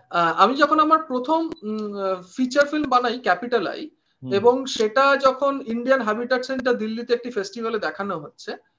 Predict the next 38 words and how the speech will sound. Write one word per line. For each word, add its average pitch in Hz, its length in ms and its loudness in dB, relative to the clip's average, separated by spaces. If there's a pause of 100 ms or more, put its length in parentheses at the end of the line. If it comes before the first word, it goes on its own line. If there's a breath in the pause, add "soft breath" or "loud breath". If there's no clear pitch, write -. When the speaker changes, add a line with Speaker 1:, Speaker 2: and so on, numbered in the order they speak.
(320)
Speaker 1:
হ্যাঁ, 311 300 -2
আমি, 269 480 0
আমি 233 260 0
দাঁড়িয়ে, 226 440 0
আমি, 233 500 -2
আহ, 190 320 -4
গেটের 202 260 0
সামনে 254 300 -2
দাঁড়িয়ে 233 240 0
অনেক 220 160 -2 (160)
পোস্টার 226 380 -4
লাগানো 233 300 0
আছে, 240 180 -4
তার 233 120 -2
মধ্যে 214 160 -4
আমার 208 180 0
ছবির 233 260 -8
পোস্টার 233 400 -4
আছে, 240 160 0
আমি 233 160 -4
আমার 202 260 -2
ছবির 240 300 -8
পোস্টারটা 202 440 -6
দেখছি, 175 460 -8
ক্যাপিটাল 165 420 -6
আই 180 140 -4
এর 175 140 -8
পোস্টার। 156 340 -10 (380 soft breath)
সিকিউরিটি 294 540 -2
গার্ড 294 240 4
এসে 285 180 -4
বললে, 294 280 4
"দাদা, 302 240 8
ভাইয়া, 302 280 6
ও 294 380 4
ফিল্ম 330 180 0
মত 311 120 6
দেখো, - 340 2